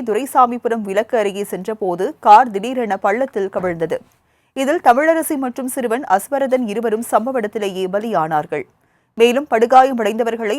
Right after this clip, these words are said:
அங்கிருந்தவர்கள் மீட்டு எட்டயபுரம் அரசு மருத்துவமனைக்கு அனுப்பி வைத்தனர்.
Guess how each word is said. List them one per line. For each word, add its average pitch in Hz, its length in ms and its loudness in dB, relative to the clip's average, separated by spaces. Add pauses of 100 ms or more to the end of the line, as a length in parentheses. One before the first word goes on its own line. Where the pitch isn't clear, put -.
அங்கிருந்தவர்கள் 254 720 -2
மீட்டு 208 240 -6 (140)
எட்டயபுரம் 269 560 -2
அரசு 226 280 -2
மருத்துவமனைக்கு 202 600 -4
அனுப்பி 185 280 -6
வைத்தனர். 165 380 -4